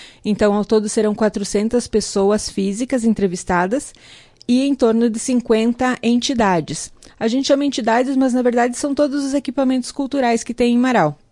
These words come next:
<clears throat> Então, tanto os públicos como biblioteca, centro cultural, Casa da Cultura, museu, entre outros, quanto, ah, equipamentos particulares, que são as escolas de música, escolas de dança,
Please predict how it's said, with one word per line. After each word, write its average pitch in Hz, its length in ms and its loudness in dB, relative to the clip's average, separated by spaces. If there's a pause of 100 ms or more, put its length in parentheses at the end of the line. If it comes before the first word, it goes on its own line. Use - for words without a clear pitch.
<clears throat> 175 160 -6
Então, 214 360 2 (320)
tanto 240 280 0
os 240 80 -6
públicos 214 680 -2
como 202 220 0
biblioteca, 208 720 2
centro 196 380 -4
cultural, 208 580 2
Casa 202 240 -2
da 196 120 -2
Cultura, 208 760 0
museu, 196 580 2
entre 196 220 0
outros, 202 420 -2 (640)
quanto, 269 600 0 (100)
ah, 247 380 2
equipamentos 220 640 0
particulares, 233 840 0
que 220 100 -4
são 202 160 -4
as 196 80 -2
escolas 202 460 0
de 240 80 0
música, 226 600 2
escolas 185 380 -2
de 185 80 -4
dança, 220 480 0